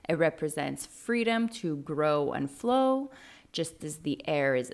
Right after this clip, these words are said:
everywhere, it cannot be contained.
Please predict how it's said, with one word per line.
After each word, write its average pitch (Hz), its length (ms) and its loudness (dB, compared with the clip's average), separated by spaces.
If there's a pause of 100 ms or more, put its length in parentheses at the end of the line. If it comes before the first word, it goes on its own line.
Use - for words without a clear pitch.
(120)
everywhere, 247 640 2
it 190 160 -6
cannot - 320 -4
be - 80 -8
contained. 240 960 -2